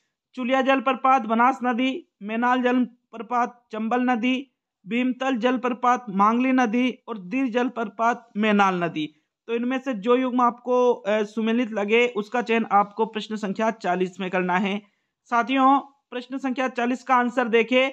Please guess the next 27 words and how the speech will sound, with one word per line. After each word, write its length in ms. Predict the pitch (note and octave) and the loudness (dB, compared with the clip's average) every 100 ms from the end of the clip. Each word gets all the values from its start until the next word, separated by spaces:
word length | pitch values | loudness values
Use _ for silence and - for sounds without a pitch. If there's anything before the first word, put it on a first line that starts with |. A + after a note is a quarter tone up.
| - _ _ - | -6 _ _ -10
तो 80 | C4 | -6
भाई, 120 | C#4 | -6
चुलिया 380 | - B3+ B3+ C4 | -4 -2 0 0
जलप्रपात 720 | B3+ C4 B3+ B3+ B3+ C4 B3+ | 0 0 -2 0 2 2 2
तो 80 | C4 | -2
चंबल 340 | C4 B3 B3 | 0 2 2
नदी 240 | B3 A#3 B3 | 2 0 0
पर 160 | A#3+ | 2
है, 200 | A#3 A3+ | 4 4
तो 220 | A#3 - B3 | 0 -6 -6
ये 140 | B3+ | -4
गलत 240 | A3 A3 | 0 0
दे 140 | G3 G3+ | 2 2
रखा 200 | G3 G#3 | 0 0
है। 80 | G#3+ | 0
मेनाल 460 | G#3+ A3+ B3 B3+ | 2 4 4 4
जलप्रपात 600 | B3 B3+ A#3+ A3+ B3+ B3+ | 2 0 -2 -2 -2 0
मेनाल 340 | A#3+ A3+ A#3+ B3+ | 0 2 2 2
नदी 260 | B3 A#3 | 0 -2
पर 140 | A3 A#3+ | 0 2
है, 80 | |
ये 160 | A#3 G#3 | 2 2
भी 120 | G#3+ | 2
गलत 200 | G#3 G#3+ | 0 0
दे 120 | F#3+ | 0
रखा 240 | G#3+ G#3+ G3+ | -2 0 0
है। 220 | G#3+ G#3 | 0 -4